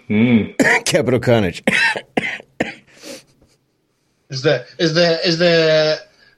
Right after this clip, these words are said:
Speaker 3: gun cabinet planning on breaking up soon? We'll have Jay Marshall versus Ray Gunn, hair versus mask.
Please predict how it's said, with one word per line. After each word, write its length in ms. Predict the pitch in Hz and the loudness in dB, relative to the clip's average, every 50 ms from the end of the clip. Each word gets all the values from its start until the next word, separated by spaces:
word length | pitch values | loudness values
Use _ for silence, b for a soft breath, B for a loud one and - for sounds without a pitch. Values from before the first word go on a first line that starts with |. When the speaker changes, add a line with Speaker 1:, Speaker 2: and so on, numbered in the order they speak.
| b _ _ _ | b _ _ _
Speaker 3:
gun 240 | 170 165 170 170 165 | -2 -2 0 -2 0
cabinet 320 | 165 180 175 170 175 165 | -2 -2 -2 -2 -4 -4
planning 300 | 139 180 180 175 175 175 | -2 -2 -2 0 0 0
on 120 | 175 165 147 | -2 -2 0
breaking 360 | 175 175 170 165 175 180 180 | 0 0 0 0 -2 -2 -2
up 160 | 180 180 185 | -2 -4 -4
soon? 260 | - - 196 190 190 | -4 -2 -2 0 0
We'll 120 | 180 160 147 | -2 0 0
have 200 | 165 156 143 135 | 0 -2 -2 -2
Jay 260 | 131 165 160 160 160 | -2 0 0 0 0
Marshall 440 | 160 156 156 165 156 - 165 156 143 | 0 0 -2 -2 -2 -2 -4 -2 -2
versus 360 | 156 151 139 - 160 139 139 | -2 -4 -2 -4 -6 -4 -2
Ray 200 | 156 156 160 160 | -2 -2 -2 -2
Gunn, 180 | 165 156 151 | -2 -4 -2
hair 220 | 143 143 160 151 139 | -2 -2 -2 -2 -2
versus 320 | 151 147 139 - 143 131 | -2 -4 -4 -4 -6 -4
mask. 420 | 139 147 143 151 151 147 - - | -2 -2 -2 -2 -2 -4 -8 -10